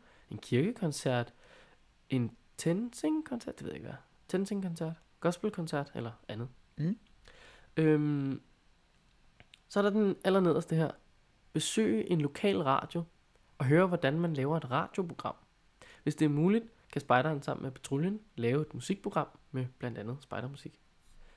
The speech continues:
Speaker 1: Det er en ambitiøs en, synes jeg.
Speaker 2: Ja.
Speaker 1: Nummer ni der.
Speaker 2: Det er det.
Speaker 1: Øh, så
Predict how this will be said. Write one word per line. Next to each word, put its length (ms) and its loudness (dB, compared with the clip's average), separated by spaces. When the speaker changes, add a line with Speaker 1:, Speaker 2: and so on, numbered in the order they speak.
Speaker 1:
Det 60 6
er 40 6
en 60 2
ambitiøs 500 0
en, 200 2
synes 240 -2
jeg. 80 -4
Speaker 2:
Ja. 220 0
Speaker 1:
Nummer 160 2
ni 200 4
der. 160 0
Speaker 2:
Det 100 4
er 80 2
det. 120 -2
Speaker 1:
Øh, 420 4
så 480 -4